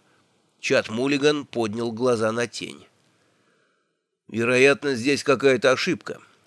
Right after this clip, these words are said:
Уверен, мы во всём разберёмся», рассудительно сказал он,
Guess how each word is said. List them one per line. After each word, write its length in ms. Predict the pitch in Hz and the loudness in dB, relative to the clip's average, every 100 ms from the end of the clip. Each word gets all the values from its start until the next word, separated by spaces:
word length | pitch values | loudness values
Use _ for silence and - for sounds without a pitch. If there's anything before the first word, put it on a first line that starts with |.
| - | -8
Уверен, 480 | 120 135 160 156 143 | -2 2 4 4 2
мы 140 | 147 | 2
во 120 | 139 | 2
всём 280 | 120 156 127 | 2 0 2
разберёмся», 760 | 131 113 135 120 98 - - - _ | 2 0 0 0 -4 -10 -18 -20 _
рассудительно 800 | - 110 107 - 117 110 110 113 | -10 -8 -6 -8 -8 -6 -6 -6
сказал 380 | 110 131 113 123 | -4 -4 -2 0
он, 220 | 165 156 | -2 -4